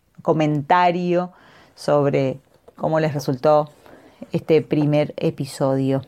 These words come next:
La novela sobre la que voy a hablar hoy se titula El animal sobre la piedra. La autora es Daniela Tarazona, una escritora contemporánea mexicana. Esta novela se editó por primera vez en dos mil ocho, o sea que tiene ya un tiempo en México.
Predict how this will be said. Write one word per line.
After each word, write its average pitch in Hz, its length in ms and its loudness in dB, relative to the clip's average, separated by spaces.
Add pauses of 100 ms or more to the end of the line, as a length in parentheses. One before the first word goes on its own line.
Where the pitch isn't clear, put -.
(220)
La 208 120 2
novela 285 340 4
sobre 220 180 4
la 196 160 4
que 196 100 0
voy 220 220 4
a 226 40 6
hablar 226 200 6
hoy 294 300 4
se 220 160 -2
titula 240 500 4
El 180 140 2
animal 214 520 4
sobre 170 380 4
la 156 160 4
piedra. 269 420 6 (220)
La 170 120 4
autora 214 360 4
es 190 140 0
Daniela 190 580 4
Tarazona, 180 840 2 (200)
una 165 140 2
escritora 190 640 2
contemporánea 160 880 2
mexicana. 185 920 0 (220)
Esta 180 240 2
novela 196 380 6
se 208 120 -2
editó 185 320 2
por 190 220 4
primera 220 400 4
vez 240 240 2
en 196 100 4
dos 180 220 2
mil 208 240 4
ocho, 262 320 4
o 190 40 -2
sea 170 200 -2
que 156 100 -4
tiene 170 220 -2
ya - 160 -2
un 170 120 2
tiempo 190 380 2
en 156 160 0
México. 240 560 0